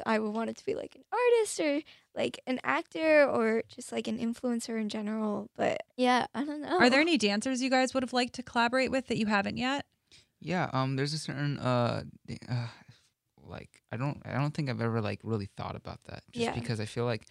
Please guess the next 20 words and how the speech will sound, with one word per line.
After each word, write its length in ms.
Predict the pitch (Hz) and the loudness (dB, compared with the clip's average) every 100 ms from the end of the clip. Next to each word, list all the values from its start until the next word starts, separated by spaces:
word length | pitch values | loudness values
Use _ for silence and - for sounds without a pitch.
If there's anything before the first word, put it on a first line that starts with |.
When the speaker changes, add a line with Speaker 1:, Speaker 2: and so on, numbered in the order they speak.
| - | -2
Speaker 2:
Well, 80 | |
you 120 | 226 269 | 0 2
guys 200 | 202 - | 2 0
collab 360 | - 175 180 | 0 0 0
together 500 | - 190 175 180 180 - | -4 -6 -4 -2 -4 -2
all 120 | 180 | -2
the 80 | 185 | 0
time, 180 | 214 196 | 2 2
and 80 | |
it 40 | 175 | 4
works 220 | 180 - | 2 2
Speaker 3:
Yeah. 60 | - | 2
Speaker 2:
perfectly. 560 | 240 185 - - 185 - _ | 0 0 -4 -4 -6 -10 _
Speaker 3:
Yeah, 200 | - 139 | -2 0
I, 140 | 120 - - | 2 0 -4
for 180 | - | -4
me, 240 | 139 151 180 | 0 2 0
it's 160 | 160 | -2
like, 180 | 135 117 - _ _ _ _ _ _ _ - | -4 -4 -8 _ _ _ _ _ _ _ -6
I, 100 | - | -6